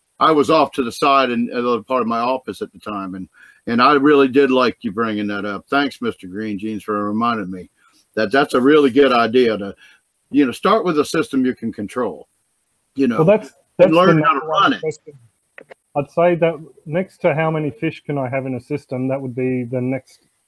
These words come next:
Speaker 2: the next most common email I get or P M is, "My fish are dying, what's wrong?" And the, I've
Speaker 1: Too
Speaker 2: got,
Speaker 1: many
Speaker 2: like,
Speaker 1: fish,
Speaker 2: a
Speaker 1: right?
Speaker 2: copy and paste now.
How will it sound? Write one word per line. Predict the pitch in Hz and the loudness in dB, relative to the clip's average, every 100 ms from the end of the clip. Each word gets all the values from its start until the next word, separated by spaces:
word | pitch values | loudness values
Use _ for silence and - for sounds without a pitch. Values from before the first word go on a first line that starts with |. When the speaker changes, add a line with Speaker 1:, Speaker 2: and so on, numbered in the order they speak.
| _ - | _ -10
Speaker 2:
the | 127 | -6
next | 135 - | -6 -6
most | 131 123 - | -6 -6 -4
common | 131 117 | -6 -4
email | 123 127 123 117 | -2 -2 0 0
I | 113 | 0
get | 123 120 | -2 -2
or | 113 113 113 123 120 _ | -4 -2 -2 -6 -12 _
P | 131 120 | 0 2
M | 123 120 - _ _ - | 2 -2 -6 _ _ -2
is, | 127 120 | 0 2
"My | 127 | 0
fish | 117 147 139 | 0 -4 -2
are | 123 | -4
dying, | 113 123 120 120 123 | 0 2 2 0 -2
what's | 127 - | -4 -4
wrong?" | 117 120 110 - _ _ _ _ _ _ _ 120 | -2 -2 -2 -10 _ _ _ _ _ _ _ -8
And | 120 120 | -4 -2
the, | |
I've | 123 123 151 | -2 -2 0
Speaker 1:
Too | |
Speaker 2:
got, | 180 - | 0 0
Speaker 1:
many | - | 0
Speaker 2:
like, | 123 - | 0 0
Speaker 1:
fish, | 113 - | -4 -12
Speaker 2:
a | 131 | -14
Speaker 1:
right? | |
Speaker 2:
copy | 135 135 | -4 -4
and | 127 | -4
paste | - 135 - 143 | 0 -2 0 -2
now. | 131 123 | 0 -2